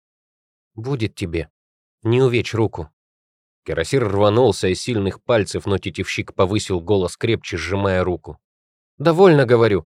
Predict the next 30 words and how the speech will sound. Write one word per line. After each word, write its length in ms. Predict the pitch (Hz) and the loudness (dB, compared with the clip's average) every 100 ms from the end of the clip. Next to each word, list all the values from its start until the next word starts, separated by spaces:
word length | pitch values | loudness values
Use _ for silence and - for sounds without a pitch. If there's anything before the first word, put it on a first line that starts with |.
| _ _ _ _ | _ _ _ _
Или 160 | 151 | -2
в 60 | 139 | 0
зубах 320 | 139 131 120 | 2 2 2
клинок 360 | - 165 156 98 | 2 4 4 4
держать 380 | 113 98 107 - | 0 2 0 0
приспособишься». 840 | 110 - 113 113 90 90 - 82 _ _ _ _ _ _ _ _ | -4 -4 -4 -2 -4 -6 -10 -14 _ _ _ _ _ _ _ _
Шотландец 600 | - - - 156 127 110 | -12 -10 -6 -4 -4 -4
устало 420 | 107 - 131 117 98 | -4 -2 0 2 0
выбранился, 880 | 104 135 101 98 95 - 90 80 - | 0 -2 -2 0 -2 -4 -8 -8 -10
опуская 500 | 87 95 - 110 101 | -12 -10 -8 -2 0
ладонь, 480 | 92 92 107 107 82 | 0 0 0 0 -2
а 60 | |
Пеппа 340 | 78 104 - 90 | -2 -4 -2 -4
добавил: 580 | 90 85 85 73 69 - _ _ _ _ _ - | -4 -4 -4 -6 -10 -20 _ _ _ _ _ -2
«Мерзавца 600 | 131 120 117 107 - 110 | 0 0 0 -2 -2 -6
ему 200 | 101 104 | -4 -6
подавай. 560 | 107 101 98 90 76 _ _ _ _ _ | -6 -6 -4 -4 -8 _ _ _ _ _
Ты, 120 | 196 | -2
брат, 300 | 156 180 165 - | 2 2 0 -2
желаниями 580 | 120 185 170 131 131 127 | 0 2 2 0 -2 -2
бы 220 | 113 123 | -2 0
не 120 | 127 | 0
швырялся. 600 | - 147 196 180 - 98 - _ _ | -2 -2 0 0 0 -6 -8 _ _
Судьба 540 | - 214 175 165 185 190 | -2 0 0 2 0 2
девица 420 | 180 185 190 196 | 2 2 2 0
с 80 | 156 | 2
выдумкой. 560 | 175 190 170 117 90 - _ - | 4 4 4 2 -2 -6 _ -4
Ее 240 | 139 156 | 0 0
только 280 | 156 139 143 | 2 0 2
попроси, 640 | 151 139 143 - 202 117 | 0 2 0 0 -4 -6